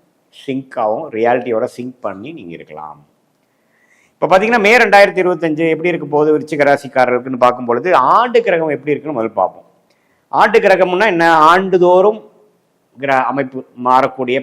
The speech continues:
பெயர்ச்சி பெறக்கூடிய அமைப்பு ஒரு ஆண்டுக்கு ஒரு தடவையோ, ரெண்டு ஆண்டு ஒரு தடவையோ அப்படிங்கிற மாதிரி பார்க்கும்பொழுது, குரு ஏழாம் இடத்துல ரிஷபத்தில் இருந்த குரு எட்டாம் இடத்துக்கு மாறி தன் வீடாகிய இரண்டாம் இடத்தையே பார்க்கிறார், நாலாம் இடத்தை பார்க்கிறார்,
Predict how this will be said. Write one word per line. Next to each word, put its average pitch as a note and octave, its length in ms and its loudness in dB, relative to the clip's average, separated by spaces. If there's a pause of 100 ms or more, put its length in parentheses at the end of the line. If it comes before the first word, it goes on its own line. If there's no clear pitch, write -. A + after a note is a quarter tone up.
பெயர்ச்சி B2 280 -4
பெறக்கூடிய A2 420 -6
அமைப்பு G#2+ 360 -10
ஒரு A#2+ 180 0
ஆண்டுக்கு A2+ 400 -2
ஒரு G2+ 140 -8
தடவையோ, G#2 240 -6
ரெண்டு G2+ 240 -4
ஆண்டு G2+ 220 -2
ஒரு F2+ 160 -6
தடவையோ E2+ 280 -14 (520)
அப்படிங்கிற F#2+ 300 -12
மாதிரி G2 240 -6
பார்க்கும்பொழுது, B2 480 -12
குரு F#3 240 0 (1300)
ஏழாம் A3+ 460 4
இடத்துல G#3 320 2
ரிஷபத்தில் F3+ 380 -2
இருந்த D#3 160 -2
குரு D#3 200 0
எட்டாம் F3+ 440 2
இடத்துக்கு D#3 260 -6
மாறி D#3 340 0
தன் C#3+ 200 -6
வீடாகிய D3 540 0
இரண்டாம் C3+ 340 -2
இடத்தையே B2+ 300 -6
பார்க்கிறார், A#2 540 0 (840)
நாலாம் B2+ 340 2
இடத்தை A#2 280 -4
பார்க்கிறார், G#2+ 540 -2